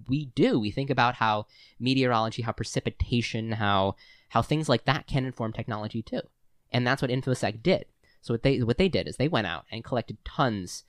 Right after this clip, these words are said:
of data. I mean, again, revolution in the making in InfoSec. They collected tons of snow, snow after snow, barrel after barrel, just shoveling it. I remember it was really cold back then when they were, when they were doing all these, uh, all these experiments,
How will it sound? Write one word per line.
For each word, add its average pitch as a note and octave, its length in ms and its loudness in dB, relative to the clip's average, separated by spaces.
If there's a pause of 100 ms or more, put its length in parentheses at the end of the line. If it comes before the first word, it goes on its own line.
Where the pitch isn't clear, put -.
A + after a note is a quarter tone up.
(140)
of G#2+ 220 -4
data. F2 300 -2
I G2 60 -6
mean, A2 220 -4
again, A#2 260 -4 (440)
revolution C#3+ 600 4
in A2+ 180 -6
the A2 80 -2
making G2+ 340 -4
in F2 220 -10
InfoSec. - 320 -12
They G2 80 -10
collected - 360 -4
tons C#3 300 2
of B2+ 80 2
snow, G#2+ 520 0 (200)
snow D3+ 320 4
after B2+ 220 2
snow, G#2+ 240 -2
barrel B2+ 300 4
after G#2+ 200 2
barrel, F#2+ 220 -2
just B2+ 140 2
shoveling B2 500 2
it. G#2 160 -2 (200)
I F3+ 100 8
remember C#3 340 8
it - 20 8
was C#3+ 140 6
really A#2+ 180 4
cold G#2+ 340 0
back - 280 -4
then F2 260 -8 (200)
when G#2 120 -4
they G#2+ 80 0
were, G2+ 80 -2
when G#2+ 140 -2
they G#2 80 -2
were G2+ 80 2
doing G2 200 -2
all F#2 140 -4
these, F#2 240 -6
uh, - 180 -6 (680)
all C3+ 140 2
these A#2 140 4
experiments, F#2+ 600 -4